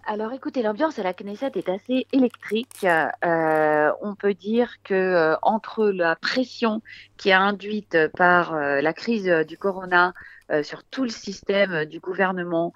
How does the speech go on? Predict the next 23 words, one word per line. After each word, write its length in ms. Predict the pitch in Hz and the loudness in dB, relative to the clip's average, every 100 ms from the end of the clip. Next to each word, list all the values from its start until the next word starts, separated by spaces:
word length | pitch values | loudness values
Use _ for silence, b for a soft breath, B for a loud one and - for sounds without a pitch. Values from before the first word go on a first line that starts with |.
| B B - | B B -2
et 200 | - 190 | 2 4
la 120 | 165 | 4
tension, 960 | 156 - 254 262 - - 220 220 220 202 - | 2 -2 0 0 -2 0 2 2 2 0 2
euh, 220 | 156 151 - | 4 2 2
énorme 680 | 247 254 240 233 220 190 165 | 2 4 4 4 4 0 -6
qui 160 | - | -4
existe 340 | 190 175 208 - | -6 -4 -10 0
à 80 | 147 | 2
l'intérieur 600 | 180 220 214 202 202 196 | 4 4 2 0 0 0
même 260 | 196 196 | 0 0
de 80 | 175 | 0
la 100 | 151 | 0
coalition, 760 | - 202 190 170 - 175 165 - B B _ | 2 0 0 -4 -6 -2 -2 -4 B B _
sans 240 | - 165 | -6 -2
compter 280 | 156 160 160 | 0 -2 0
bien 180 | 147 139 | 0 0
entendu 320 | 139 156 165 | 0 0 0
les 120 | 139 | -2
coups 160 | - 254 | -2 -2
de 40 | |
boutoir 320 | 214 220 208 | -2 2 2
de 100 | 190 | 4
l'opposition, 720 | 160 165 170 156 156 170 196 | 2 2 -4 -8 -4 0 2